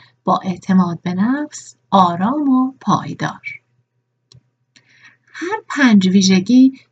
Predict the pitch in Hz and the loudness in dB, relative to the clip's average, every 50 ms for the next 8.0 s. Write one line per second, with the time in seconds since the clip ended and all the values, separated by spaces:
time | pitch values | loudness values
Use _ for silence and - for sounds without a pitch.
0 | _ - 269 254 285 302 330 359 392 403 415 415 - 277 247 220 208 196 185 190 | _ 0 2 4 4 4 2 2 2 0 -2 -2 0 2 4 4 6 4 2 0
1 | 202 214 214 220 220 202 190 175 156 - - - - 180 170 165 160 160 - - | -2 -2 -2 -2 -2 0 -2 -2 -4 -4 -6 -2 -2 0 2 2 0 -2 0 0
2 | 208 196 156 147 - - - - - - - _ _ _ _ _ _ - - 196 | 0 0 0 -2 -10 -12 -16 -16 -16 -18 -18 _ _ _ _ _ _ 0 2 2
3 | 185 180 175 170 170 170 170 - - 208 202 190 190 196 190 - _ _ _ _ | 2 2 0 -2 -4 -6 -6 -6 -4 0 2 2 2 0 -2 -6 _ _ _ _
4 | _ - 320 330 320 330 330 330 320 330 320 311 311 311 330 349 370 392 381 370 | _ 0 2 2 2 2 -2 -2 -2 0 2 2 2 2 2 2 0 0 0 -2
5 | 359 339 - 285 294 277 277 285 294 - 254 214 - - - - 208 196 185 196 | -4 -4 -2 -2 -2 0 0 -2 -6 -6 -8 -10 -10 -10 -10 -4 -2 -2 0 2
6 | 190 185 180 190 208 240 254 269 - 208 180 160 156 _ - 135 - - - - | 2 2 2 2 2 2 0 0 0 0 -2 -2 -2 _ -10 -10 -10 -10 -10 -14
7 | - - - - - _ _ _ _ _ _ - 180 196 190 208 208 208 214 | -16 -16 -20 -20 -20 _ _ _ _ _ _ -2 -2 -2 2 2 0 0 0